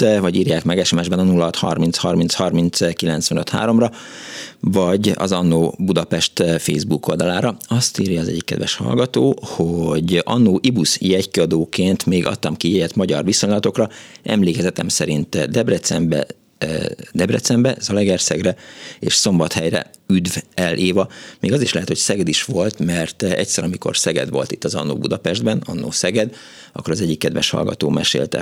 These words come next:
hogy, ö, talán, ö, érettségire vagy, vagy diplomahosszúra azt kapta ajándékba, hogy lerepülhetett, ö, Szegedre. Halló, jó napot kívánok!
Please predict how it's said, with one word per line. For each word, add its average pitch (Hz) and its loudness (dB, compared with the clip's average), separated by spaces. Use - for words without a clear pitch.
hogy, - -2
ö, 69 0
talán, 73 -2
ö, 71 0
érettségire - 0
vagy, - -4
vagy - -2
diplomahosszúra - -2
azt - -6
kapta - -2
ajándékba, 73 -2
hogy 92 -2
lerepülhetett, - -4
ö, 69 0
Szegedre. 78 -2
Halló, 139 2
jó 110 6
napot 101 0
kívánok! 98 0